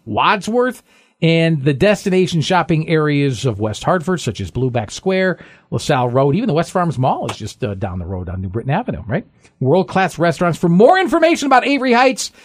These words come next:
uh, give them a call, eight six zero, nine five three, one two zero one. You know what I love about it is that there's no pressure. They don't whip contracts under your nose. It's, in fact, it's the furthest thing from their mind.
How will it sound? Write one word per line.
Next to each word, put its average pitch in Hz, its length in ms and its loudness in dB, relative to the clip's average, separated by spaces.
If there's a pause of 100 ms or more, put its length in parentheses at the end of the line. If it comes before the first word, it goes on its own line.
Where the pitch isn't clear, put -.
(240)
uh, 214 200 4
give 247 160 2
them 269 100 2
a 269 80 2
call, 240 360 6
eight 277 180 0
six 196 260 -4
zero, 214 220 4
nine 202 300 4
five 214 260 2
three, 202 180 2
one 196 240 2
two 202 220 -2
zero 180 260 2
one. 165 280 2 (340)
You 226 100 0
know 381 60 6
what 349 80 8
I 302 60 6
love 277 160 4
about 262 260 6
it 247 120 2
is 180 140 6
that 208 140 6
there's 202 180 2
no 240 120 6
pressure. 208 360 2
They 170 60 4
don't 202 120 2
whip 208 160 4
contracts 202 460 0
under 190 160 2
your 170 100 4
nose. 180 280 4
It's, 143 160 -2
in 175 140 0
fact, 208 200 2
it's 190 120 -4
the 175 80 2
furthest 226 340 0
thing 214 140 2
from 208 140 0
their 175 100 2
mind. 175 300 2